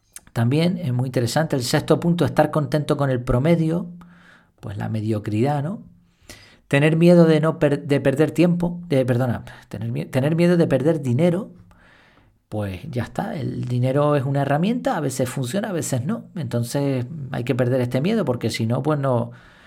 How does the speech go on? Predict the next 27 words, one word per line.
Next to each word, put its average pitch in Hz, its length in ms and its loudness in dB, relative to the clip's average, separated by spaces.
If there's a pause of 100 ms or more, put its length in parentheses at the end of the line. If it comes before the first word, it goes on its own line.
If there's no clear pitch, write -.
(140)
no 202 80 6
es 208 60 2
que 220 100 2
te 160 100 2
vayas 131 260 0
a 107 40 0
ser 113 260 -2
rico, 123 340 -2
rico. 123 300 -2
Yo 120 140 0
no, 135 240 -2
a 127 80 -8
mí 156 80 -2
no 165 80 2
me 151 60 0
interesa 123 360 -2
ser 113 220 -4
rico, 120 220 -4
a - 20 -2
mí 113 100 0
me 127 60 -2
interesa 135 340 -4
ser 123 240 -4
próspero, 107 500 -4
que 113 100 -4
es 113 60 -4
diferente. 107 600 -8